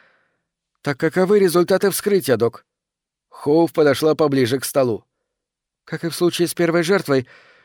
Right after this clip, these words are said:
швы были наложены неумело, и это еще мягко сказано».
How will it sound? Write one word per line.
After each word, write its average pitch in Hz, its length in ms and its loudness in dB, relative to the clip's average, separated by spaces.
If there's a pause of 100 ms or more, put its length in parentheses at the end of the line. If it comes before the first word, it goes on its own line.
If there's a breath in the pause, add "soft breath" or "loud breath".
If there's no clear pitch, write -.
швы 175 320 0
были 165 200 2
наложены 165 520 2
неумело, 170 580 2 (400)
и - 80 -4
это 151 160 -2
еще 175 300 -2
мягко 156 360 -2
сказано». 151 560 -4